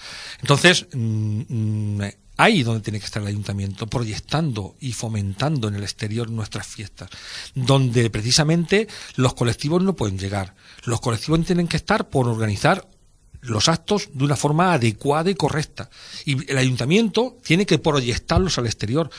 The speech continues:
No tienen medios materiales, y menos en los tiempos que vivimos. Probablemente el ayuntamiento tampoco, en los tiempos que vivimos. Pero ahí, en más o en menos cantidad, en más o menos forma,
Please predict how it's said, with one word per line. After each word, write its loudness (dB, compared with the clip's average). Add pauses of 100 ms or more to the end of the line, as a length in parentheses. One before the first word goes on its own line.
(180)
No 4
tienen 2
medios 0
materiales, -2
y -8
menos -4
en -6
los -8
tiempos -8
que -6
vivimos. -2 (320)
Probablemente 2
el 2
ayuntamiento 0
tampoco, 2 (340)
en 0
los -2
tiempos 0
que -6
vivimos. -6 (180)
Pero 2 (500)
ahí, 4
en 0
más 4
o -4
en -2
menos 0
cantidad, 0
en -2
más 0
o -8
menos -4
forma, 0